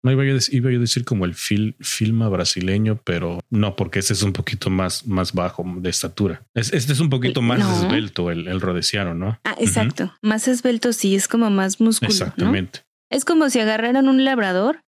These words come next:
Speaker 2: y lo poncharan, por decirlo así, le sacaran el aire. Es más pegado. <laughs> Igual el pelo es más pegado
Speaker 1: Ujú.
Speaker 2: y, y un poquito más afilado del hocico.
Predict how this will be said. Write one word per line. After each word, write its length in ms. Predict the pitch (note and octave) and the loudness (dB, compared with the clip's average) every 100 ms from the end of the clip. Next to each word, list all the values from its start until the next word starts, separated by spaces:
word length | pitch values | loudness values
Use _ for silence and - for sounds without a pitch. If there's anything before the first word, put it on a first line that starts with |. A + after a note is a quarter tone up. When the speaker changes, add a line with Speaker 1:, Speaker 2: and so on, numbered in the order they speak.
| _ _ _ | _ _ _
Speaker 2:
y 120 | G3+ | 0
lo 200 | G3+ F#3+ | 0 0
poncharan, 540 | G#3 F#3+ G3+ G#3 G3 F3 | -2 -2 0 0 0 -2
por 140 | F3 | -2
decirlo 400 | F3 E3+ F#3+ F#3+ | -2 -2 -2 -2
así, 140 | F#3+ F3+ | -2 -2
le 100 | F#3 | 0
sacaran 440 | - - G3 A3 | -2 -4 -2 0
el 160 | G#3+ F3 | 0 0
aire. 260 | E3 D#3 - | -2 -4 0
Es 120 | G#3 | 0
más 180 | A3 A3+ | 0 -2
pegado. 560 | B3 A#3+ A3 A3 E4 - _ _ _ _ | -2 -2 0 -2 -4 -8 _ _ _ _
<laughs> 800 | C#4 - - - A5 _ - - | -4 -4 -16 -18 -20 _ -20 -6
Igual 340 | C#4+ C#4 B3 B3 | 0 2 2 2
el 160 | B3 | 0
pelo 260 | - B3 A#3+ | 0 2 4
es 100 | A#3+ | 4
más 220 | A3+ G#3 | 2 2
pegado 460 | - A#3 A#3 G#3+ B3 | 0 0 2 0 -2
Speaker 1:
Ujú. 80 | - _ - | -6 _ -2
Speaker 2:
y, 1160 | G3 G3 G3 F#3+ F#3+ F#3 F#3 F#3 F3+ - - _ _ _ | 2 4 4 2 0 0 0 0 -2 -6 -12 _ _ _
y 120 | G#3 | 0
un 100 | A3 | 2
poquito 420 | B3 A#3+ A3+ B3+ | 0 -2 0 2
más 200 | A#3 G#3+ | 2 2
afilado 460 | A#3+ A3 G3+ F#3+ G3+ | 0 2 2 2 2
del 180 | G3 E3 | 2 2
hocico. 460 | - - - - | 0 -6 -12 -16